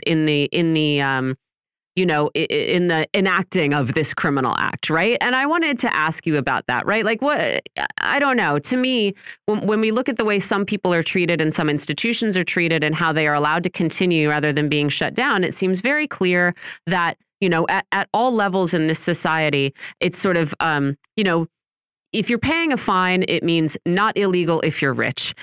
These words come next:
And it seems to be that way at the level of sort of banking and international finance as well. And I wanted to, you know, I don't know if you have some thoughts on, like,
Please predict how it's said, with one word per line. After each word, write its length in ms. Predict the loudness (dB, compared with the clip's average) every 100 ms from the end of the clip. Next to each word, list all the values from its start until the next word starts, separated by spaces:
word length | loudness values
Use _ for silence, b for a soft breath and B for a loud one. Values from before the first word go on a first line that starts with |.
| B
And 100 | -2
it 100 | 0
seems 300 | -2 -2 0
to 60 |
be 100 | 0
that 180 | 0 2
way 140 | 2 0
at 100 | 0
the 80 |
level 280 | 0 2 2
of 100 | 0
sort 120 | 0
of 100 | -2
banking 380 | 0 0 0 0
and 80 | 2
international 500 | 2 2 0 0 -2
finance 500 | 0 0 0 0 -2
as 120 | -4
well. 220 | 0 0 2
And 100 | 2
I 80 |
wanted 420 | 2 2 0 -2 -2
to, 140 | 0
you 80 | 0
know, 120 | 2
I 140 | 2 0
don't 140 | 0
know 120 | 0
if 80 | 0
you 100 | 0
have 100 | 0
some 140 | -2
thoughts 280 | 0 0 0
on, 100 | 0
like, 200 | 0 -2